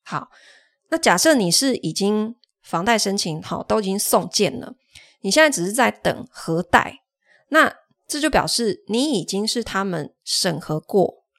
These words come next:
然后信用条件也是 OK 的人。如果是在这样子的阶段，那他们绝对不会希望这笔业务就这样飞了。所以呢，你只要跟银行好好的谈，他们一定会想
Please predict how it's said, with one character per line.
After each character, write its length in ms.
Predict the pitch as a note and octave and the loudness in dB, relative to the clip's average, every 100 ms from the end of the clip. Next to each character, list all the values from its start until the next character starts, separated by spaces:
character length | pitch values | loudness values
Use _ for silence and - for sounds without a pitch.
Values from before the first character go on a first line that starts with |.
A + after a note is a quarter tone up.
| - | -14
然 180 | F3 | -12
后 240 | F3 A3+ F#3 - _ | -6 -4 -4 -10 _
信 260 | - - A#3+ | -2 0 0
用 180 | A3 | -2
条 240 | G3 E3 D#3+ | -2 -4 -4
件 400 | - G#3+ - - _ - | 0 -2 -2 -10 _ -12
也 120 | G3 | -6
是 120 | A3 | -4
OK 500 | - A3+ A3 G#3+ F#3+ | 2 2 2 0 -2
的 120 | F3+ | -2
人。 240 | A2 - - - - - | -6 -10 -14 -18 -14 0
如 100 | C#4 | 4
果 80 | |
是 140 | C4 B3+ | 4 6
在 140 | C4+ | 4
这 100 | B3+ | 6
样 140 | B3 A3+ | 6 6
子 80 | |
的 80 | F3+ | 2
阶 180 | F3 F#3+ | 2 2
段， 280 | G3+ F3+ - _ - - | 4 2 0 _ -20 -6
那 80 | C#4 | -4
他 280 | - C4+ C#4+ | 4 6 6
们 260 | A#3 F#3 - _ _ | 4 0 -4 _ _
绝 280 | - F#3 F3 | -2 2 2
对 200 | G3 C4 | 4 4
不 180 | G3 F3 | 4 0
会 140 | G#3+ | 0
希 240 | G3+ - F#3 | -2 -2 0
望 260 | G3 D#3 - | -2 -2 -6
这 120 | A3+ | -6
笔 140 | - | -6
业 360 | F3 G3+ G#3+ E3+ - | -8 -2 0 0 -2
务 160 | F#3+ - | -6 -6
就 120 | - G#3 | -4 -2
这 120 | G3+ | 0
样 140 | F3+ | -2
飞 440 | F3 - F3 D#3 D#3 | -4 -4 -4 -2 -4
了。 220 | - - _ - - | -8 -12 _ -20 -8
所 320 | - A3 B3+ | 0 4 4
以 160 | D#4+ G3+ | 4 2
呢， 320 | F#3 F3+ F#3 _ _ _ _ | 2 0 -2 _ _ _ _
你 140 | - A#3+ | -4 -2
只 120 | C4 | 2
要 140 | G#3+ B3 | 4 4
跟 200 | B3+ B3 | 2 0
银 140 | F3 | -4
行 200 | F3 F3 | -4 -6
好 260 | F3 - F3+ | -6 -4 -4
好 200 | G#3+ E3 | -2 -4
的 160 | D3+ - | -4 -12
谈， 320 | - - - - _ - | -10 -8 -10 -16 _ -6
他 200 | B3 B3+ | 0 2
们 240 | A#3+ - - | 2 -2 -6
一 180 | F#3 F#3 | -6 -4
定 300 | C4 G#3+ F#3+ | -2 -2 0
会 220 | A#3+ D#3+ | 0 0
想 280 | - D3 | -2 -6